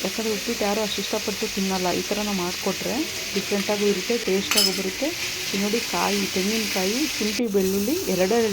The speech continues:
ಲವಂಗ ಮತ್ತು ಇದು ಫ್ರೆಂಡ್ಸ್ ಹಸಿಮೆಣ್ಸಿನ್ಕಾಯಿ, ಖಾರಕ್ಕೆ ತಕ್ಕ ಹಾಗೆ ಹಸಿಮೆಣ್ಸಿನ್ಕಾಯಿ ಹಾಕಿ ರುಬ್ಬಿದ್ದೀನಿ. ನೀರು ಹಾಕ್ಕೊಂಡಿಲ್ಲ ನಾನು. ಈಗ ರುಚಿಗೆ ತಕ್ಕಷ್ಟು ಉಪ್ಪು ಹಾಕ್ತಾಯಿದ್ದೀನಿ. ಹಿಂಗೆ ಹಾಕಿರೋದು ಇಲ್ಲಿ ಬಂದಿಲ್ಲ ವಿಡಿಯೋ, ಇದಾಗಿದೆ. ಹಿಂಗೂ ಹಾಕ್ಕೋಬೇಕಾಗುತ್ತೆ.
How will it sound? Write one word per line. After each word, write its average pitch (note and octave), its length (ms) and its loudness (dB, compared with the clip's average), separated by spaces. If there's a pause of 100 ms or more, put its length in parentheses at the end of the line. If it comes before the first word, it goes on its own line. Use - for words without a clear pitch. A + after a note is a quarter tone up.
ಲವಂಗ F#3+ 300 2 (920)
ಮತ್ತು G3 220 -2 (140)
ಇದು F#3 120 -2 (220)
ಫ್ರೆಂಡ್ಸ್ B3+ 280 -2 (680)
ಹಸಿಮೆಣ್ಸಿನ್ಕಾಯಿ, G3 680 -2
ಖಾರಕ್ಕೆ G3 340 0
ತಕ್ಕ - 260 -4
ಹಾಗೆ G3+ 300 -2
ಹಸಿಮೆಣ್ಸಿನ್ಕಾಯಿ G3 500 -2
ಹಾಕಿ F#3+ 240 -6
ರುಬ್ಬಿದ್ದೀನಿ. F#3+ 420 -2 (100)
ನೀರು A3 180 0
ಹಾಕ್ಕೊಂಡಿಲ್ಲ F3+ 420 -2 (100)
ನಾನು. G3+ 140 -2 (500)
ಈಗ F#3+ 140 -2
ರುಚಿಗೆ G3+ 400 0
ತಕ್ಕಷ್ಟು G3+ 360 -4
ಉಪ್ಪು - 180 -6
ಹಾಕ್ತಾಯಿದ್ದೀನಿ. F#3+ 560 -2 (680)
ಹಿಂಗೆ A#3 280 2
ಹಾಕಿರೋದು G3+ 380 0
ಇಲ್ಲಿ E3+ 160 -4
ಬಂದಿಲ್ಲ F3+ 320 2 (760)
ವಿಡಿಯೋ, G3+ 280 0 (120)
ಇದಾಗಿದೆ. F#3+ 420 0
ಹಿಂಗೂ G3 240 0
ಹಾಕ್ಕೋಬೇಕಾಗುತ್ತೆ. F3+ 680 -4